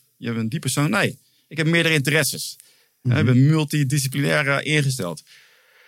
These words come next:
Speaker 1: Maar dan merk ik aan de taal dat er bijvoorbeeld iets is van, eh, ja, ik wil dit en dit. En dan zeg ik, ja, weet je wel zeker? Ja, weet je wel, wordt een soort voor verexcuseerd voor de mening.
Speaker 2: Mhm.
Speaker 1: Dus ik zeg al van, Esmee, s-,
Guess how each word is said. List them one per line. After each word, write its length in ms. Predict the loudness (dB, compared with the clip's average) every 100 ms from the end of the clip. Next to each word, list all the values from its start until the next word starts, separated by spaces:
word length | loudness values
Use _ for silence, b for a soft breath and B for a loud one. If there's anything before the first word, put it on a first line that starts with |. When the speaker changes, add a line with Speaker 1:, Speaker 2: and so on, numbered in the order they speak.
| b b b b
Speaker 1:
Maar 160 | 0 4
dan 120 | 4
merk 260 | 4 0 0
ik 340 | 0 -2 -8 -12
aan 180 | -6 -2
de 140 | -2
taal 400 | -2 -4 -2 -4 -6
dat 160 | -6 -2
er 220 | 0 -2
bijvoorbeeld 420 | -4 -4 -4 -4
iets 180 | -8 -8
is 140 | -6
van, 240 | -6 -6 -6
eh, 300 | -6 -6 -8 -10 -8
ja, 120 | -4
ik 80 | -2
wil 180 | 0 0
dit 180 | -2 -2
en 60 |
dit. 280 | -4 -4 -12 _ _ _ _ _ _ _ _ _ _
En 240 | -10 -6
dan 160 | -4 -6
zeg 120 | -6
ik, 60 | -6
ja, 120 | -4
weet 80 | -4
je 60 |
wel 80 | -6
zeker? 280 | -4 -4 -6
Ja, 320 | -8 -6 -6 -6 -12 -16
weet 120 | -10
je 60 | -6
wel, 200 | -6 -8
wordt 200 | -6 -6
een 60 | -2
soort 140 | -4
voor 220 | -2 -4 -6
verexcuseerd 880 | -10 -6 -2 -2 0 0 2 2 0
voor 180 | -2 0
de 80 | 2
mening. 480 | 2 2 -2 -6 -14 _ _ _ _ _
Speaker 2:
Mhm. 280 | -2 0 0 -4 -8 _ _
Speaker 1:
Dus 140 | -8 -6
ik 60 |
zeg 200 | -4 -2
al 60 | 0
van, 280 | 0 -2 -6 _ _ _ _ _ _ _
Esmee, 500 | -4 0 2 0 -4 _ _
s-, 200 | -10 -10